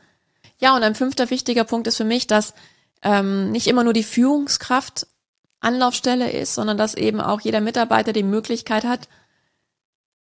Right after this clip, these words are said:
externe Hilfe in Anspruch zu nehmen. Zum Beispiel über einen Coach, Therapeut, Psychologen. Es gibt auch viele Anbieter,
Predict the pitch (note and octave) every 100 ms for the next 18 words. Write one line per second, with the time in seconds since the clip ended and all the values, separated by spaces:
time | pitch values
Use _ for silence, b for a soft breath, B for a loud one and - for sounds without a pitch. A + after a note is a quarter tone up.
0 | _ _ _ _ _ _ _ _ _ -
1 | C4 - B3 B3 C4 G#3+ - - - -
2 | - - - - - A#3 _ _ - G3+
3 | G#3 - G#3 A3 A#3 A3+ - A#3+ F#3 -
4 | A3 A3+ A3+ A3+ G3+ - A#3+ G#3+ G#3 A3
5 | F#3 G3+ A#3 - - G#3 G3+ B B B
6 | - C4 B3+ - A3 A#3+ A3 G#3+ G#3+ G#3